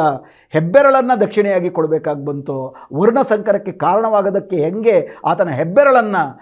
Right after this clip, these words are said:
ಇವರು ವರದ ಗುರುದಕ್ಷಿಣೆಯಾಗಿ ಪಡೆದುಕೊಂಡ್ರೋ,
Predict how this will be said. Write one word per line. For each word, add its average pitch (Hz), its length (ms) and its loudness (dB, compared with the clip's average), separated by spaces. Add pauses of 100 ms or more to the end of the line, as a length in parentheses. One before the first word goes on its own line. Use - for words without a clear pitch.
(240)
ಇವರು 165 300 0
ವರದ 170 320 2
ಗುರುದಕ್ಷಿಣೆಯಾಗಿ 190 720 0
ಪಡೆದುಕೊಂಡ್ರೋ, 143 800 -6